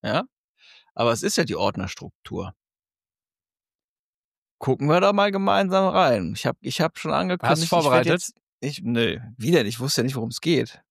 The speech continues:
Speaker 2: Nee, hätte ja während meiner ganz langen Ansprache hätte ja sein können, dass du parallel schon
Speaker 1: Ach so.
Speaker 2: arbeitest. Also du
Speaker 1: Nee.
Speaker 2: möchtest wieder nutzen, dass wir einen Videopodcast sind, ja?
Speaker 1: Ja, sollen die
Speaker 2: Okay.
Speaker 1: Leute halt Video anmachen. Ist mir, und du bist, du bist hier, das ist ja dein Job.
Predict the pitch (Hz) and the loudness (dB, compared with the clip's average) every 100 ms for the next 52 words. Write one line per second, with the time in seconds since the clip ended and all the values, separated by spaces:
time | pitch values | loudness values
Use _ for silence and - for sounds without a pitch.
0 | - 113 117 98 107 113 107 101 113 107 | -4 0 2 0 0 0 0 2 2 2
1 | 101 101 107 107 104 101 98 101 131 123 | 2 0 0 -2 -2 -2 -2 0 -4 0
2 | 101 95 95 95 95 95 95 92 90 95 | -2 0 -2 -2 -2 -2 -6 -8 -6 -4
3 | 95 104 98 - 104 - 156 110 113 - | -2 0 -2 0 0 2 2 2 -2 -12
4 | - - - 113 139 131 139 139 143 139 | -20 -20 -4 2 4 4 4 0 0 0
5 | 131 151 139 113 123 113 117 117 101 101 | 2 -2 -2 -2 -2 -2 0 0 0 -2
6 | - 90 - 85 85 117 - _ _ _ | -4 -4 -4 -6 -4 -6 -8 _ _ _
7 | _ - 254 208 302 - _ _ 135 147 | _ 2 4 4 2 -4 _ _ -2 2
8 | 180 156 165 170 147 143 135 139 101 78 | 2 4 4 2 0 -2 -2 2 2 2
9 | 95 101 107 120 101 127 165 208 180 - | -2 -6 -6 -4 -4 -2 -2 -2 -2 -4
10 | - 190 202 - - 175 170 151 170 - | -2 -2 0 -4 -2 0 0 -4 -6 -4
11 | 175 165 123 - 170 | -2 -2 -4 0 0